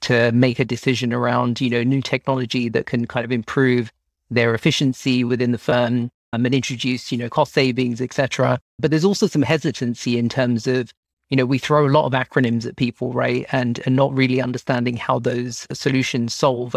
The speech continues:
a problem. So for those firms who are sitting on the fence and thinking,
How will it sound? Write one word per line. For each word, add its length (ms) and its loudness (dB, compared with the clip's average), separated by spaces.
a 80 0
problem. 560 0
So 160 0
for 120 0
those 260 4
firms 360 2
who 140 2
are 40 2
sitting 260 0
on 100 4
the 80 -2
fence 460 0
and 160 0
thinking, 480 0